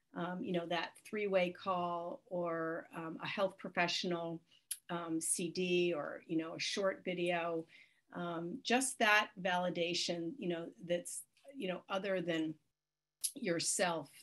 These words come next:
um, you know, they might hear from a friend or somebody else that, you know, that will be yet another exposure for them. So, um, you know, and it's,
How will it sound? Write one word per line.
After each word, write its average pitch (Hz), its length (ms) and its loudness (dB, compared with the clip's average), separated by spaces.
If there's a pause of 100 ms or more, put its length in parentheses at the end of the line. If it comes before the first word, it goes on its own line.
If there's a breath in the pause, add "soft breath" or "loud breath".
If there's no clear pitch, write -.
(140)
um, 175 540 -4
you 269 100 -2
know, 175 100 2
they 180 140 4
might 175 200 0
hear 220 440 -6
from 170 120 0
a 160 140 -4
friend 180 340 0
or 160 80 -4
somebody 170 460 -2
else - 440 -4
that, 165 200 -4 (120)
you 165 140 -4
know, 156 180 -6 (400)
that 175 200 2
will 180 80 -6
be 165 220 -2
yet 170 240 0
another 165 460 0
exposure 151 720 -6 (460 loud breath)
for 190 120 -4
them. 156 320 0
So, 185 480 4 (420 loud breath)
um, 208 320 2
you 262 100 2
know, 254 180 6
and 254 80 6
it's, - 260 -2